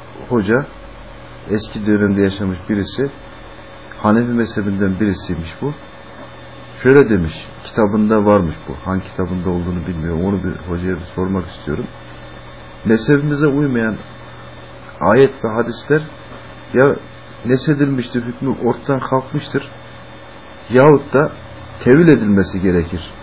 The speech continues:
demiş hocam. Ee, Mehmet Şerif, bir hocayı bir arar mısın? Yani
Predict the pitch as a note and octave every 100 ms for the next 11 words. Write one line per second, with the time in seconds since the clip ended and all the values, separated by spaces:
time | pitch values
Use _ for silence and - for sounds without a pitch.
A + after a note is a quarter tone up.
0 | F#2 E2 D2+ - - - - - - -
1 | - - - - - - - - - F#2
2 | F#2 E2 - - - - - - - -
3 | - - - F#2 F2+ E2+ E2+ A2+ C#3+ C#3+
4 | D3+ C#3+ - C#3+ A2+ - G2 B2+ C3+ C#3+
5 | C#3+ - B2 D3+ A#2+ F#2 G2+ G2 F#2+